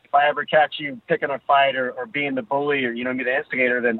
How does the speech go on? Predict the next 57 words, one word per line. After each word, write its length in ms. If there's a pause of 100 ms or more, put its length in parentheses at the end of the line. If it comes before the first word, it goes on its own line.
I'm 100
gonna, 180
I'm 100
gonna 120
kick 220
your 120
ass." 220 (240)
So 240 (460)
that 120
was 120
just 160
one 160
thing 180
that 140
was 100
always 200
instilled 360
in 60
me, 140
and, 220
and 140
that 100
was 160
something 280
that, 240 (180)
that 120
I 80
still 280
live 140
by 140
to 100
this 200
day. 360 (120)
Even 200
before 420
fighting, 380 (440)
if 120
I 60
was 200
out 160
in 60
the 80
streets, 440
you 80
know 80
what 80
I 40
mean, 120
that's 220
why 160
I 60
got 140
a 40
lot 140
of 100
fights, 300
is 120